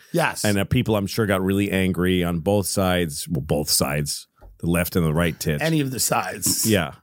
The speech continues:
Speaker 1: And either tit.
Speaker 2: Either one. But, uh, I had, I'd just like to tell you a story about Sage because I was once home and this woman, I, I get a knock on my door.
Speaker 1: Yeah.
Speaker 2: And it's the woman says, "Hey, I'm from next door." The, the house, house next door had sold recently.
Speaker 1: Right.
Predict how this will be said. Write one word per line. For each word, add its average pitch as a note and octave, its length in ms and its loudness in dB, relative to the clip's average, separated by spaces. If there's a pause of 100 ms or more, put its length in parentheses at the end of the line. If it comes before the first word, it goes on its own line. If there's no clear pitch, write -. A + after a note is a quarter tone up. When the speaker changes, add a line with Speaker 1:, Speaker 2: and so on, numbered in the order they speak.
(220)
Speaker 1:
And D#3 180 0
either F3+ 240 2
tit. - 360 -8
Speaker 2:
Either G2+ 300 2
one. C#2+ 360 -8 (360)
But, A#2+ 380 -2
uh, G#2 420 2 (840)
I B2+ 120 2
had, C3+ 380 0
I'd G2 220 0
just A2+ 200 -2
like A2 180 2
to F2 80 -12
tell G#2 140 2
you G2 60 2
a E2+ 40 0
story G2 180 0
about E2 200 0
Sage E2+ 540 2
because D#2+ 560 0 (100)
I F#2 200 2
was F2 420 -2
once F2 480 0
home F#2 500 0
and E2 200 0
this E2 200 -2
woman, G2 440 0
I, F#2+ 120 0 (100)
I F#2+ 40 -2
get F#2+ 140 2
a F#2 40 2
knock G#2+ 240 0
on G2 140 0
my F2+ 160 0
door. D#2+ 540 -2 (100)
Speaker 1:
Yeah. A2+ 320 0
Speaker 2:
And F#2+ 160 2
it's F2 200 0
the G#2 100 -2
woman F#2+ 320 0
says, F2+ 220 -4
"Hey, G#2+ 160 2
I'm F2 120 0
from F2 160 -4
next F2 220 0
door." G2+ 180 0
The, F#2 140 0
the G2 460 0
house, C3+ 240 -2
house C3+ 220 2
next A#2 120 -6
door A#2 100 0
had F#2 120 -2
sold A2 280 0
recently. D2+ 560 -6
Speaker 1:
Right. A#2+ 400 0